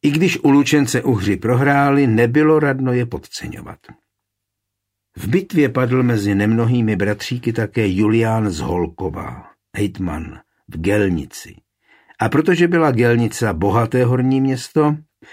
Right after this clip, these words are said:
a tamní hrad chránil cestu od uherské hranice k Rychnavě a Spišskému hradu, rozhodl se Jan Talafus svěřit ten úřad jednomu ze svých nejschopnějších mužů, a tím byl Olbrámek.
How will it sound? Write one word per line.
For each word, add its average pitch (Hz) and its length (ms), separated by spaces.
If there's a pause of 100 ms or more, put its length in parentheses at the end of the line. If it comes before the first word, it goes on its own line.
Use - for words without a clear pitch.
(300)
a - 120
tamní 117 440
hrad 110 280
chránil 117 600
cestu 117 500
od 104 340
uherské 117 600
hranice 98 520
k 85 120
Rychnavě 110 680 (360)
a 98 100
Spišskému 117 760
hradu, 131 480 (680)
rozhodl 165 400
se 175 160
Jan 147 260
Talafus 131 680
svěřit 127 800
ten 170 240
úřad 147 420
jednomu 117 380
ze 95 140
svých 95 340
nejschopnějších 123 920
mužů, 85 560 (320)
a 85 100
tím 104 280
byl 104 300 (400)
Olbrámek. 80 520